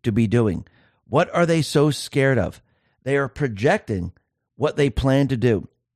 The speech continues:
They will try to postpone the election to stay in power. When this doesn't work, they will unleash chaos to stay in power because they will not accept the results of the election.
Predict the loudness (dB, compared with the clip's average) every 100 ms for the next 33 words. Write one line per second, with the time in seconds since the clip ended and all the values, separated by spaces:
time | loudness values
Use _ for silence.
0 | _ -4 -2 -2 -6 -4 -4 -4 -6 -4
1 | -4 -4 -2 0 0 0 0 0 0 -2
2 | -4 -6 _ -12 -4 -2 -2 -2 -2 -2
3 | -2 -6 -14 _ _ -8 -4 -4 -2 -2
4 | 0 0 -2 -2 -2 -6 _ _ -4 -2
5 | -2 -4 -6 -4 -6 -8 -12 -4 -2 2
6 | 2 0 -2 -4 -6 -2 0 0 0 -2
7 | 0 2 2 0 -6 -12 -6 0 0 0
8 | -2 -2 -2 -2 -2 -4 -4 -6 0 -2
9 | 0 -4 -2 0 2 0 -2 -6 -4 -2
10 | 0 0 0 -8 -10